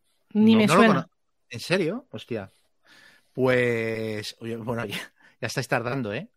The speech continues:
Speaker 2: O sea,
Speaker 1: Ojo.
Speaker 2: eh,
Speaker 1: ¿Por qué?
Speaker 2: no,
Speaker 1: ¿Por
Speaker 2: no.
Speaker 1: qué?
Speaker 2: Bu-, bueno, es, es porque es la leche.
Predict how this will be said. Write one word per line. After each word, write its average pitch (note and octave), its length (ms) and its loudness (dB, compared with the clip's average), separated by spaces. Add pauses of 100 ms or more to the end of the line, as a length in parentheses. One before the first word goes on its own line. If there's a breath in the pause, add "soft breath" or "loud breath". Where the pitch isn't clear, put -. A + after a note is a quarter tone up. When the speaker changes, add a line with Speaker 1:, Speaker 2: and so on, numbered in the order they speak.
(120)
Speaker 2:
O - 20 -20
sea, G#2+ 720 -8 (640)
Speaker 1:
Ojo. G3+ 300 -6 (160)
Speaker 2:
eh, A2+ 500 -4
Speaker 1:
¿Por G3+ 140 -6
qué? B3 140 0
Speaker 2:
no, A#3 100 2
Speaker 1:
¿Por - 40 4
Speaker 2:
no. - 40 0
Speaker 1:
qué? A3 260 -4 (540)
Speaker 2:
Bu-, A#2 320 -10
bueno, A2+ 320 -4
es, G#2+ 360 -10
es - 220 -8
porque A#2+ 240 -6
es A#2+ 120 -2
la C3 140 6
leche. B2 500 0